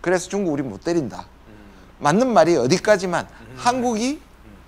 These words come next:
Speaker 1: 중국에도 여지가 있을 때까지는
Speaker 2: 맞아요.
Speaker 1: 참죠.
Speaker 2: 근데 넘어가 버리면
Speaker 1: 넘어가 버리면 누가 약한 고리냐면 한국이 약한 고리.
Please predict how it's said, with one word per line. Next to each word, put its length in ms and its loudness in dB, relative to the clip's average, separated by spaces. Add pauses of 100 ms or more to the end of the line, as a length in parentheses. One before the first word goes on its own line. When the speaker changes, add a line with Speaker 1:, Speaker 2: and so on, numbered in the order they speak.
(340)
Speaker 1:
중국에도 540 4
여지가 340 4
있을 320 0
때까지는 440 -2
Speaker 2:
맞아요. 100 -4
Speaker 1:
참죠. 400 -8 (280)
Speaker 2:
근데 160 -8
넘어가 300 2
버리면 240 6
Speaker 1:
넘어가 220 10
버리면 420 2 (220)
누가 320 6
약한 320 2
고리냐면 440 -2 (220)
한국이 380 -12
약한 260 -16
고리. 100 -20